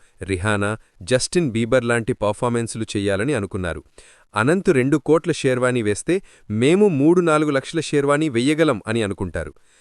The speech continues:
స్నేహితులారా, ఈ ట్రాప్లో పడొద్దు. అంబానీ ఐదు వేల కోట్లు ఖర్చు చేసినా అది వారి నెట్వర్త్లో ఒక్క శాతం కూడా కాదు. మీరు బరాబర్లోకి వెళితే అప్పులు తీసుకోవాల్సి వస్తుంది. షేర్వాణీని అద్దెకివ్వాల్సి రావచ్చు.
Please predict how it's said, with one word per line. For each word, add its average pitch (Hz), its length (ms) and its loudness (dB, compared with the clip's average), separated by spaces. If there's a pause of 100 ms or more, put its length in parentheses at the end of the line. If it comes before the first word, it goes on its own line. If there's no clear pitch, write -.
(160)
స్నేహితులారా, 117 680 0 (320)
ఈ 120 80 0
ట్రాప్లో 110 420 -2
పడొద్దు. 82 400 -6 (420)
అంబానీ 123 540 2 (260)
ఐదు 131 200 2
వేల 143 220 4
కోట్లు 135 400 -2
ఖర్చు 113 320 -6
చేసినా 120 340 -2 (220)
అది 104 160 -2
వారి 98 240 0
నెట్వర్త్లో 113 680 -2
ఒక్క 87 300 -4
శాతం 101 380 -6
కూడా 98 280 -4
కాదు. 76 320 -10 (500)
మీరు 123 200 4
బరాబర్లోకి 127 680 2
వెళితే 117 400 0 (260)
అప్పులు 151 280 -2
తీసుకోవాల్సి 127 520 -2
వస్తుంది. 87 420 -8 (320)
షేర్వాణీని 165 600 0
అద్దెకివ్వాల్సి 120 720 0
రావచ్చు. 87 500 -6